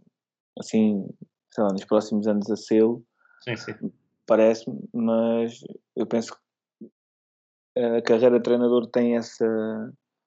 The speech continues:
Speaker 1: tem quase essa consequência, não é? Porque à medida que o tempo vai passando, hum, parece que acaba por ser um, um cargo que faz sentido pelo grau de maturidade e, ao contrário do que as pessoas dizem,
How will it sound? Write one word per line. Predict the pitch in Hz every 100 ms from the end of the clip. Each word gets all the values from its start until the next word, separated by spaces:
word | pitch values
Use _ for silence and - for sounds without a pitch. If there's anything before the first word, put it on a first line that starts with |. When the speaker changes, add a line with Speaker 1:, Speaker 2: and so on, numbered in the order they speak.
| _ _ _ _ _ _ _ _ _ -
Speaker 1:
tem | 139 123
quase | 135 135
essa | 139 143
consequência, | - 131 127 - 135 131 -
não | 104 104
é? | 127 _ _
Porque | - -
à | 117
medida | 117 117 117
que | 117
o | 120
tempo | 123 117
vai | 120 110
passando, | 117 113 117 120 123 127 143 _ _
hum, | 123 120 120 120 120 120 120 120 127 - _ -
parece | 117 117 117 - _ _ -
que | 127
acaba | 117 123 117
por | 117
ser | - 123
um, | 120 101 - - -
um | 120
cargo | 117 120 117
que | - - -
faz | 120 117 -
sentido | 123 120 123 123 120 131 _ _ -
pelo | 123
grau | 120 123
de | 120
maturidade | 123 123 120 120 120 117 131 139 - _ _ _ _ _ -
e, | 135
ao | 131
contrário | 131 131 131 135
do |
que | 135
as | 123
pessoas | - 123 113
dizem, | 117 120 131 135